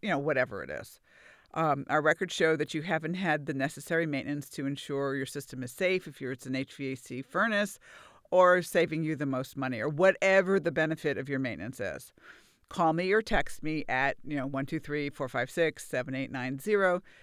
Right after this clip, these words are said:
to schedule this vitally important check of your heating and air conditioning system, of your generator, of your,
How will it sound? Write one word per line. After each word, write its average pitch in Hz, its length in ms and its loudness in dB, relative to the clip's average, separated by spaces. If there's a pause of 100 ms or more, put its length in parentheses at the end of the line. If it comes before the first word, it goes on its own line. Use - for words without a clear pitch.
(140)
to - 80 -10
schedule 165 460 0
this 156 180 -4
vitally 143 560 -2
important 135 560 -6
check 120 300 -8
of 131 100 -12
your 131 300 -6 (220)
heating 143 340 -4
and 135 80 -2
air 147 80 0
conditioning 143 360 -6
system, 143 380 -8
of 131 140 -8
your 127 80 -6
generator, 143 760 0
of 123 180 -6
your, 117 300 -8